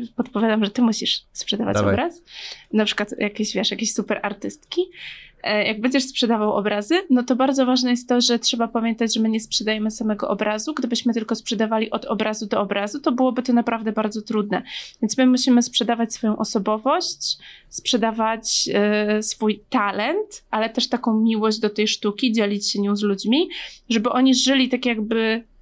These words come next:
Speaker 1: tym razem z nami, nie? Żeby oni po prostu czuli klimat i czuli, że my należymy do gangu Iksińskiego, nie? I po prostu wszyscy kochamy sztukę.
Speaker 2: Myślę,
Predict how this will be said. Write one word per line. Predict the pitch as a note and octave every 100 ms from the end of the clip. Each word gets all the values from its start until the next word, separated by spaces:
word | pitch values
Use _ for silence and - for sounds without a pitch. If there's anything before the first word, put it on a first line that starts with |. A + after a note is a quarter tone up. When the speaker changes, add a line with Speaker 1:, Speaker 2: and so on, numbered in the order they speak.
| B3+
Speaker 1:
tym | A3+
razem | A3 G#3+ G#3
z | G#3+
nami, | G#3 G3 F3
nie? | G3 G3 A3+
Żeby | A#3 A3
oni | A3 A3+
po | A3
prostu | A#3 - A#3
czuli | - B3 A#3
klimat | A#3 A#3 G#3+ G#3+ C4 - - - -
i | A#3+
czuli, | A#3 C#4 B3+
że | A#3+ A#3 -
my | A#3
należymy | A#3+ A3+ A3+ A#3 A3+
do | A3 A#3
gangu | A3+ G#3+ G#3+ G3 G#3 G3 G3+ - - - _ _ _
Iksińskiego, | C4 - - A#3 - A#3+ A3+ G3 F#3
nie? | A3 G#3 -
I | A#3
po | G#3+
prostu | A#3 B3+ A#3
wszyscy | - B3+ -
kochamy | - A3+ A3+ G#3
sztukę. | G#3 B3+ - - C#4+ - - - _ _ _ _ _ - - - - -
Speaker 2:
Myślę, | D3 -